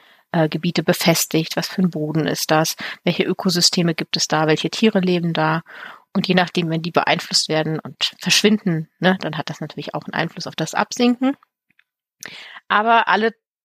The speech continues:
alles zusammen, also Schlüsselrisiko eins und drei wirkt dann auch noch auf alle anderen. Also im Prinzip ist es ein großer Pfeilhaufen,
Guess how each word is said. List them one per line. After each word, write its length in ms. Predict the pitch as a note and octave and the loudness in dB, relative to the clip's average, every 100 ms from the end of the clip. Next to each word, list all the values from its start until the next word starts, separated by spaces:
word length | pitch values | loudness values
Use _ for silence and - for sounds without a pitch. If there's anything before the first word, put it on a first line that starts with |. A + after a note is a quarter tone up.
| _ _ _ _ - | _ _ _ _ -2
alles 280 | G#3+ F#3 - | -2 -4 -4
zusammen, 440 | G#3 G3 A#3+ A#3 | 0 2 4 2
also 180 | E3+ F3 | 0 -2
Schlüsselrisiko 600 | - A#3 - G3 - - | -6 -10 -10 -14 -14 -2
eins 240 | G#3+ A#3 F3+ | 0 0 -4
und 160 | - | 0
drei 180 | G3+ F#3 | 2 2
wirkt 220 | B3 - | 0 0
dann 140 | G3+ - | 0 0
auch 120 | F#3+ | 0
noch 140 | F#3+ | 0
auf 120 | F#3 | 2
alle 180 | E3+ D#3+ | 2 2
anderen. 240 | - C#3+ - | 2 0 2
Also 160 | G3+ - | 4 4
im 80 | |
Prinzip 320 | A3 B3+ - C4+ | 2 0 0 -2
ist 120 | A#3+ | -2
es 140 | G#3+ | -2
ein 120 | G#3+ | -4
großer 420 | - - B3+ - A3+ | -6 -8 -4 -2 -2
Pfeilhaufen, 840 | - F3 F3+ E3+ E3 - - | 0 0 0 0 -4 -4 -12